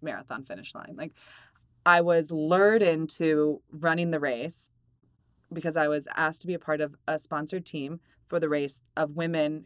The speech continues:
who would share their stories, who would share their journey. And that was something I was so passionate about, obviously, is, like,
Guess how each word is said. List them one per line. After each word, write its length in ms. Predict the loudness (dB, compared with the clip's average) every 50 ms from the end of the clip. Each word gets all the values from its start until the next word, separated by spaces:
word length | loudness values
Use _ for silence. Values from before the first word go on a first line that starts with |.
| -10 -8
who 80 | -6
would 140 | -4 -4 -4
share 240 | -4 -4 -2 0 0
their 120 | 0 -2 -2
stories, 560 | -4 -8 -8 -8 -8 -8 -10 -12 -12 -14 -16 _ _ _ _ _ _
who 140 | -8 -6
would 120 | -6 -4 -4
share 220 | -4 -4 -2 -2
their 140 | -2 -4 -4
journey. 320 | -4 -4 -6 -6 -6 -8
And 100 | -8 -8
that 100 | -6 -6 -8
was 80 | -8
something 260 | -8 -8 -8 -6 -6 -6
I 80 | -6
was 180 | -6 -6 -8 -8
so 320 | -10 -8 -6 -4 -4 -4
passionate 400 | -4 -6 -8 -8 -8 -10 -10 -10
about, 260 | -8 -6 -6 -6 -6 -6
obviously, 480 | -6 -6 -6 -8 -10 -10 -10 -10 -10
is, 160 | -10 -6 -4 -2
like, 180 | -2 -2 -4